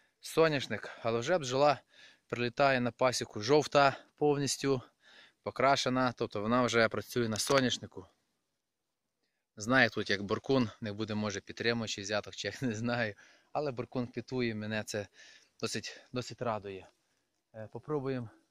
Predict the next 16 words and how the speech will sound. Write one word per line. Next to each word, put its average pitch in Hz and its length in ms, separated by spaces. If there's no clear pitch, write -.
пробратися 120 640
зараз 120 420
до 127 320
фацелії. 147 800
П'ятнадцять 143 400
сотих 143 300
фацелії. - 640
Опа! - 400
Тут 123 140
також 165 360
посаджених. 143 800
Ну, 151 160
тут 147 220
він 147 120
полягав, 139 540
буркун. 123 480